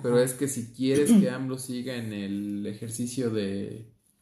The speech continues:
Speaker 1: de su mandato como presidente
Speaker 2: Ujú.
Speaker 1: de la República, por el tiempo que, este, que le
Speaker 2: Que
Speaker 1: resta,
Speaker 2: queda, ¿no?
Speaker 1: ajá, o que sea revocado por pérdida de la confianza de los mexicanos, algo así.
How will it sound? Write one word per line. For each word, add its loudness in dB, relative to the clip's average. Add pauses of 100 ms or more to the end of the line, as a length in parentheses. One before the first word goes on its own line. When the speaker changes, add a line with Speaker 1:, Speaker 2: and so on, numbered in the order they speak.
(600)
Speaker 1:
de -2
su -8
mandato 0
como -2
presidente 0
Speaker 2:
Ujú. 4
Speaker 1:
de 4
la 2
República, -4 (320)
por -2
el 0
tiempo -2
que, 0
este, -8 (580)
que -4
le 2
Speaker 2:
Que -6
Speaker 1:
resta, 0
Speaker 2:
queda, 0
¿no? -6
Speaker 1:
ajá, -2
o 4
que -8
sea -2
revocado 0
por -4
pérdida 2
de 0
la -2
confianza -6
de -4
los -8
mexicanos, -8
algo 0
así. -2